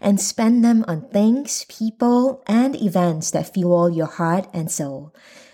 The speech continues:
Number two, you have the ability to heal yourself and others, even if it's just one person out there. Number three, someone is waiting for you to tell your story and to give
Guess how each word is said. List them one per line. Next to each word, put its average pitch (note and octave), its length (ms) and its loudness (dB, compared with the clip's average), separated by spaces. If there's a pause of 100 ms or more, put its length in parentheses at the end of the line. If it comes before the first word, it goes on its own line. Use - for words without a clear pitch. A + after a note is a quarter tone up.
(160)
Number G3 260 4
two, E3 440 -4 (420)
you B3 240 4
have B3 400 -4
the F3 140 -8
ability D#3 680 -4
to - 120 -6
heal G3 380 0
yourself F3 600 -2
and F#3+ 200 2
others, D3 520 -4 (120)
even A3+ 280 4
if A3+ 140 2
it's E3 120 -6
just F3+ 420 -2
one F3 280 0
person D#3 460 -6
out D3 240 -10
there. C#3+ 260 -10 (1040)
Number F3+ 400 2
three, D#3+ 440 -6 (420)
someone B3 520 2
is F3+ 220 0
waiting F#3 340 2
for F3 240 -4
you D#3 420 -4
to F#3+ 120 -6
tell F3 320 0
your F3+ 280 2
story G#3+ 640 0
and F3 160 -2
to F3+ 100 -6
give F#3 300 -2